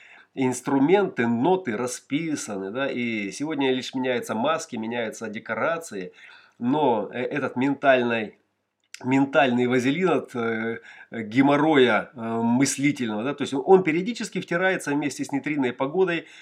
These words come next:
и входит просто как по маслу, и, и всякий раз, когда, э, организм истощен, когда он уже, э, устал от работы, устал от этой компульсирующей, от этой, э, вибрирующей, тормозящей, э, его тело,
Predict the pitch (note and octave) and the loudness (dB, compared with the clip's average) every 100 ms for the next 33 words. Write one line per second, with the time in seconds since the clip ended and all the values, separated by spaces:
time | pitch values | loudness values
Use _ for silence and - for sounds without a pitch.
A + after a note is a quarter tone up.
0 | - - F#3+ C#4+ B3+ F#3+ A3 G3 G3 F#3+ | -12 -6 -4 -2 -4 -4 -4 -2 -2 0
1 | F3+ E3+ G3+ G#3 G3+ G3 G3 - - B2+ | 2 4 4 2 0 0 0 -8 -20 -10
2 | D#3+ E3 G3+ G3 F#3 G#3 F#3+ F#3 E3+ C#3 | -4 -2 0 -2 -2 -2 -2 0 2 0
3 | - C#3 C#3+ B2+ A2+ - B2+ - D3+ E3 | -2 -2 2 4 2 -2 -4 0 0 2
4 | E3+ D3+ A#2+ C#3 - D3+ - - A#3+ G#3+ | -2 0 2 2 0 -4 -4 -4 -6 -6
5 | C3 C3+ C3+ - C#3 A#2+ C#3+ A2+ D3 A2+ | -6 -4 -4 -2 -2 -2 -4 -4 -2 -2
6 | - - - - - C3 B2+ E3+ C3+ - | -4 -14 -20 -20 -6 -2 0 -2 -4 0
7 | D#3 D3 C3+ - A#2+ B2+ A#2 B2+ F3 D#3+ | 4 6 4 0 -8 -6 -2 2 2 0
8 | A#2+ G#2+ C#3 A#2+ G#2+ B2 A#2+ B2+ B2 C#3+ | -4 -4 -2 -2 -2 -6 -6 -6 -4 -2
9 | C#3 - F3+ D3+ C3+ A#2 - A2 A2 B2 | -4 -2 -2 2 2 2 -2 -4 -8 -8
10 | C#3 C3 A#2+ C3+ B2+ A2+ B2+ B2 D#3+ C#3 | -2 -2 -2 -2 -2 0 -2 -2 -2 -2
11 | B2 - A#2 - B2 C3 - D3 B2 A#2+ | -2 -2 -6 -6 -4 -4 -4 -4 -4 -6
12 | G2 - - - - - - A#2 A#2 A#2 | -8 -10 -20 -20 -20 -18 -8 -4 -2 -2
13 | A#2 A#2 B2 D3 D#3 A#2 G2 C#3 A2 D#3 | -2 0 2 2 2 2 -2 -10 -8 -2
14 | C#3 A2+ F#2 | 0 0 -4